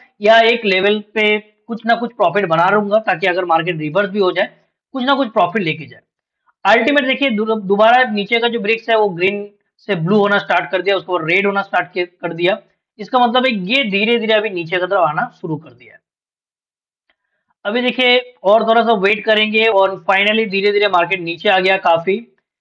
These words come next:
नीचे का रिबन भी रेड हो गया, ब्रिक्स आपका favor में चला गया। अभी यहाँ पर देखिए सेलिंग का call बन गया।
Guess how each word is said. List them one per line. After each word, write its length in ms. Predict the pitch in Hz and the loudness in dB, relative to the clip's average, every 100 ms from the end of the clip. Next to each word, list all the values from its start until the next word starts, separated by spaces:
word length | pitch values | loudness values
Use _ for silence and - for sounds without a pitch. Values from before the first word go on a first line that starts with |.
| _ _ _ 175 | _ _ _ -4
नीचे 300 | 202 208 247 | -4 -2 2
का 300 | 240 247 240 | 6 6 6
रिबन 440 | 190 185 208 226 | 2 2 2 2
भी 500 | 226 233 233 233 _ 165 | 2 0 0 -4 _ -10
रेड 340 | 156 185 214 | -2 0 2
हो 100 | 214 | 2
गया, 200 | 202 214 | 2 2
ब्रिक्स 320 | 208 170 208 202 | 2 0 -2 -2
आपका 200 | 190 196 | -2 -2
favor 280 | 180 180 | -2 -2
में 100 | 202 | -4
चला 220 | 196 190 190 | -2 0 2
गया। 220 | 185 190 | 2 2
अभी 380 | 202 - 185 254 | 0 -2 -2 0
यहाँ 260 | 220 202 | 2 2
पर 140 | 226 226 | 0 -4
देखिए 240 | 220 233 | -4 -8
सेलिंग 440 | - 196 196 240 | -6 -4 0 0
का 80 | 226 | 0
call 180 | 196 190 | 0 -2
बन 120 | 160 | -4
गया। 180 | 131 - | -14 -20